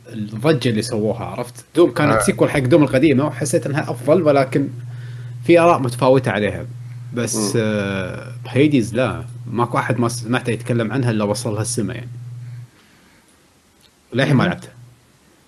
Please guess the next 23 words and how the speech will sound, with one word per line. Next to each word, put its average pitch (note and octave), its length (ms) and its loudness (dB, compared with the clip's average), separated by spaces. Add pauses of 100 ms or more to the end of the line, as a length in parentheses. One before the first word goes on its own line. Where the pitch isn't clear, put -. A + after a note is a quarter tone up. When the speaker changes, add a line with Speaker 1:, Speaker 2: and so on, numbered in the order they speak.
(1040)
Speaker 3:
على F3+ 100 2
العموم، G3 360 6
Speaker 2:
آه، D3 120 6
لا، F3+ 220 6
Speaker 3:
التصويت، F#3+ 400 8
Speaker 2:
ما F3+ 60 2
أتوقع. G#3 140 6
Speaker 3:
التصويت G3+ 360 6
شنو G3+ 200 6
قاعد F3+ 220 6
يقول E3 220 6
عندنا D3 320 2
حمد؟ D#3 360 0
التصويت C3 600 -4
باللايف؟ B2+ 440 -2 (840)
Speaker 2:
للحين D#3+ 440 10
بقى B2+ 460 8
له C3 80 8
شوي C3 160 4
وقت A#2 200 6
على A2 100 4
ما G#2+ 80 6
يخلص. G#2 420 0